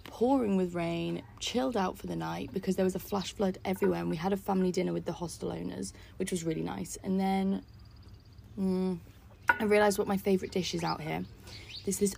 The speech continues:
aubergine. They love, there's lots of aubergine dishes, and I've realised aubergine is now my favourite vegetable.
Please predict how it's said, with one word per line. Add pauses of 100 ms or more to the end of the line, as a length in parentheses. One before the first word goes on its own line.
aubergine.
They
love, (180)
there's
lots
of
aubergine
dishes, (240)
and
I've
realised
aubergine
is
now
my
favourite
vegetable.